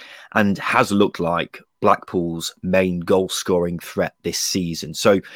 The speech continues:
even if he doesn't get it here, I'm sure the goals will come eventually for him as long as he keeps getting in those positions. Anyway, he's coming up a,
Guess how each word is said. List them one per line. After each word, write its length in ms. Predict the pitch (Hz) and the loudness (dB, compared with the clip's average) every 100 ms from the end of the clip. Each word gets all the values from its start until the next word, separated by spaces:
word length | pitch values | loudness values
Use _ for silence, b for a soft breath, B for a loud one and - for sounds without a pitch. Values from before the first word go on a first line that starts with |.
| B B | B B
even 200 | 143 120 | 4 6
if 100 | 117 | 6
he 100 | 113 | 6
doesn't 260 | 101 98 92 | 4 2 0
get 160 | 90 | 0
it 80 | 82 | 0
here, 260 | 92 85 82 | 2 2 2
I'm 140 | 98 98 | 2 2
sure 520 | - 135 131 113 95 _ - | 4 8 10 10 8 _ -4
the 80 | 95 | 4
goals 420 | 107 92 87 98 | 6 6 4 2
will 240 | 98 95 | 2 2
come 360 | - - 95 90 | -2 -2 0 0
eventually 480 | 95 85 92 - 92 | -4 -2 -4 -4 -6
for 140 | 85 82 | -6 -2
him 180 | 101 | -2
as 140 | 80 92 | -2 0
long 120 | 95 | 0
as 60 | 85 | -2
he 80 | |
keeps 280 | 85 98 82 | -4 -4 -4
getting 260 | - 85 87 | -4 -4 -4
in 100 | 87 | -4
those 200 | 87 - | -6 -8
positions. 540 | 85 98 - 76 80 B B B B 123 | -4 -2 -2 -6 -10 B B B B 2
Anyway, 300 | 120 107 101 | 6 8 6
he's 160 | 101 | 4
coming 240 | 143 127 113 | 6 8 8
up 140 | - | 6
a, 280 | 104 90 | 4 4